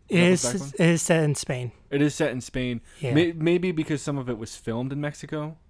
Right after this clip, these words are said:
Speaker 1: Oh, that could be
Speaker 2: 'Cause
Speaker 1: also.
Speaker 2: be-, because, uh, so technically it would be, you know, like a, quote, Mexican production, I
Speaker 1: Yeah.
Speaker 2: guess. I, I, I don't know. <laughs> I've, I've actually never seen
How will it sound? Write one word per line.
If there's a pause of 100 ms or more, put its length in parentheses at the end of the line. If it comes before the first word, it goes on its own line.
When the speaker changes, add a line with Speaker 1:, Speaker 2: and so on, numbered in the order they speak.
(140)
Speaker 1:
Oh,
that
could
be
Speaker 2:
'Cause
Speaker 1:
also.
Speaker 2:
be-,
because,
uh, (160)
so
technically
it
would
be, (160)
you
know,
like
a, (340)
quote, (140)
Mexican (140)
production, (120)
I
Speaker 1:
Yeah.
Speaker 2:
guess. (180)
I, (140)
I, (140)
I
don't
know. (140)
<laughs>
I've,
I've
actually
never
seen